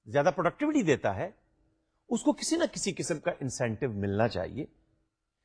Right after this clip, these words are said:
اگرچہ یہ آپ کہیں گے کہ آج اگر ہم ہنری Foyle کے functions کے perspective میں سے دیکھیں تو یہ ایک leading یا motivating function کے طور پر آئے گا، لیکن ہنری گینڈ نے اس کو پے انسینٹیو کے طور پر، ایک پرنسپل کے طور پر ہمارے سامنے پیش کیا۔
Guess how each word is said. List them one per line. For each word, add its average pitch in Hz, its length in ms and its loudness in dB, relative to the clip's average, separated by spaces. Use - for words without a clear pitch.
اگرچہ 147 320 2
یہ 170 140 6
آپ 151 200 6
کہیں 156 240 -2
گے 175 100 -2
کہ 175 160 -8
آج 143 420 6
اگر 131 220 2
ہم 131 160 -2
ہنری 135 300 -2
Foyle 165 300 4
کے 135 220 -2
functions 123 460 -4
کے - 60 -2
perspective 117 540 -4
میں 107 120 -4
سے 101 100 -8
دیکھیں 90 360 -4
تو 135 80 -10
یہ 151 140 0
ایک 156 180 -6
leading 190 440 2
یا 131 80 4
motivating 185 600 2
function 123 300 -4
کے 104 80 -6
طور 98 200 2
پر - 140 -4
آئے 87 180 2
گا، 110 120 -2
لیکن 120 220 -4
ہنری 175 440 0
گینڈ 117 280 2
نے 110 60 -2
اس 101 180 -6
کو 101 200 -2
پے 240 140 2
انسینٹیو 139 540 -4
کے 117 60 -4
طور 101 240 2
پر، 110 180 -6
ایک 113 220 -6
پرنسپل 165 460 -4
کے 101 100 -12
طور 95 220 -2
پر 92 140 -8
ہمارے 90 260 -4
سامنے 87 280 -12
پیش - 260 -14
کیا۔ - 220 -20